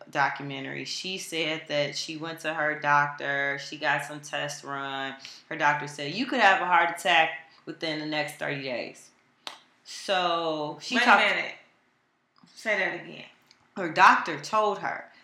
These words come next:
Speaker 1: that she could have a heart attack within the next thirty days because there was a certain level she had to, in her body
Speaker 2: Okay.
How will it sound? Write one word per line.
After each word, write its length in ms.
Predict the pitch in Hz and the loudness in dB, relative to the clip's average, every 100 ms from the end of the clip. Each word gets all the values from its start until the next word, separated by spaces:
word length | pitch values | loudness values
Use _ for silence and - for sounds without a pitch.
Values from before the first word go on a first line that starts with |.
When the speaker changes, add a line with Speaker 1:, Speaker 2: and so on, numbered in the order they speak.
| _ | _
Speaker 1:
that 360 | - 151 123 - - | -2 0 0 -8 -10
she 360 | - - 240 247 | -4 2 2 2
could 240 | 247 214 | -2 2
have 240 | 202 185 | 4 4
a 60 | 196 | 4
heart 260 | 196 175 156 | 2 2 0
attack 500 | - 156 147 143 - _ | -2 -2 -2 -4 -16 _
within 340 | 143 156 160 151 | -8 -6 -6 -4
the 60 | |
next 300 | 143 139 - | -4 -4 -4
thirty 280 | - 135 131 | -6 -6 -4
days 320 | 131 123 127 | -4 -4 -6
because 460 | 151 147 175 156 147 - - - | -10 -2 0 0 -4 -14 -12 -2
there 140 | 165 | -2
was 120 | 156 | 0
a 40 | 147 | -4
certain 400 | - 165 147 151 | -2 -2 -2 -2
level 280 | 151 147 143 | -2 -2 -8
she 240 | - 147 | -10 -8
had 280 | 151 139 135 | -4 -4 -4
to, 140 | 135 - | -10 -10
in 160 | 147 147 | -8 -4
her 160 | 139 | -2
body 360 | 135 131 131 131 | 0 2 2 2
Speaker 2:
Okay. 380 | 190 - 175 | 0 2 -2